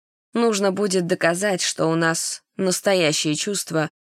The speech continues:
а не просто прихоть деда и договорной брак.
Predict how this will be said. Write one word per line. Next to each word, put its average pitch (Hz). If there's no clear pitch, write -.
а 233
не 240
просто 160
прихоть 160
деда 175
и 147
договорной 156
брак. -